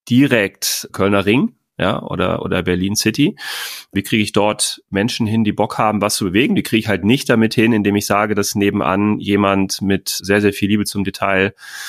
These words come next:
ein, ein edlen Zwirn fertigt. Sondern da geht's dann schon um die Frage, wie man,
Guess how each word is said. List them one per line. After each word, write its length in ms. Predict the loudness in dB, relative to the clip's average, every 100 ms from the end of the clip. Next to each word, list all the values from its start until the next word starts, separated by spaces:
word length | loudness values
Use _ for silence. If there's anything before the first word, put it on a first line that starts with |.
| -12 -14 -12
ein, 300 | -4 -2 0
ein 180 | 0 -2
edlen 280 | 0 0 0
Zwirn 320 | 2 2 2
fertigt. 540 | 0 -4 -4 -8 -14 -12
Sondern 340 | -2 2 4 4
da 80 |
geht's 200 | 2 0
dann 140 | 0 0
schon 200 | 0 0
um 100 | 0
die 80 | 0
Frage, 380 | 0 -2 0
wie 80 | 0
man, 400 | 2 4 2 0